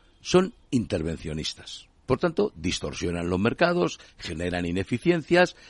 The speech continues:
eh, eh, s-, generan, aunque no les guste oírlo, inseguridad jurídica. Es que no puede ser un, alguien que haya invertido.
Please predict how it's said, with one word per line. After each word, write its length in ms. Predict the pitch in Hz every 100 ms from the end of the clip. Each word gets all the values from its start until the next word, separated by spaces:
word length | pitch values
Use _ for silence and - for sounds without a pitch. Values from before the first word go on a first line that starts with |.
| -
eh, 260 | - 156 - _ _ -
eh, 160 | 98 - -
s-, 180 | - - - -
generan, 720 | - - 95 120 160 90 67 _ _ _
aunque 280 | - 71 71
no 240 | 98 123 -
les 220 | 95 78
guste 320 | 107 - 98
oírlo, 420 | 87 135 90 73 - - _ - -
inseguridad 680 | 127 - 110 90 80 95
jurídica. 640 | - 117 123 220 208 - - - -
Es 80 | -
que 120 | 107
no 100 | 95
puede 180 | 123 185
ser 240 | 120 139 131
un, 320 | 117 120 113 - -
alguien 320 | 107 135 160 120
que 160 | 123
haya 140 | 139 147
invertido. 580 | 123 101 131 135 123